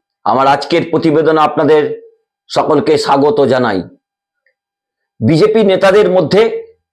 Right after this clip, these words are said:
যে কাদা ছোঁড়াছুড়ি গত সাত দিন ধরে চলছে, তা কম-, কমার কোনো লক্ষণ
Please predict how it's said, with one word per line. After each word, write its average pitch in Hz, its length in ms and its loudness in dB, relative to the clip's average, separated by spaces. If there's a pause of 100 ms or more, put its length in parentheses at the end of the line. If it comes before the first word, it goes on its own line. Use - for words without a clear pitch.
(440)
যে 147 220 -2
কাদা 165 280 2
ছোঁড়াছুড়ি 190 840 0 (760)
গত 156 200 -2
সাত 160 260 0
দিন 165 300 0
ধরে 175 180 2
চলছে, 175 580 -2 (1120)
তা 160 140 2
কম-, 180 400 -2
কমার 180 440 2
কোনো 185 240 0
লক্ষণ 190 600 0